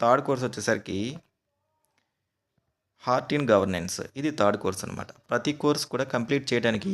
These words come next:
డ్యూరేషన్ మనకి ఇక్కడ కనబడుతుంది, థర్టీ ఫైవ్ మినిట్స్ అని చెప్పి. నెక్స్ట్ ఈ సెకండ్ కోర్స్ని కంప్లీట్ చేయడానికి ట్వంటీ టూ మినిట్స్ ఫిఫ్టీ నైన్ సెకండ్స్ అని,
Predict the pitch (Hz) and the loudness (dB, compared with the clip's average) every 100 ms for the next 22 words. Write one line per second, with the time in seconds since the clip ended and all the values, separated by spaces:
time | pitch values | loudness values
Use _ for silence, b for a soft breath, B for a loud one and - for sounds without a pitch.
0 | 107 104 120 135 - 117 107 104 95 95 | -2 2 2 2 0 -2 0 -2 -2 -2
1 | 98 - - - _ _ 104 104 107 101 | -4 -6 -18 -18 _ _ -6 -2 0 2
2 | 98 98 - 104 98 98 113 147 - _ | 2 -2 -2 -2 -2 -6 -8 -10 -12 _
3 | 98 101 - 104 104 101 98 98 110 110 | -10 -8 -6 -6 -4 -4 -2 0 0 -2
4 | 107 107 101 95 101 - 98 101 98 101 | -2 0 -2 -2 -4 -2 -2 0 -2 -4
5 | 98 98 101 98 98 - 104 - 98 101 | -4 -2 0 0 -2 -4 -12 -8 -6 -4
6 | 101 - 101 104 151 | -6 -4 -4 -2 -2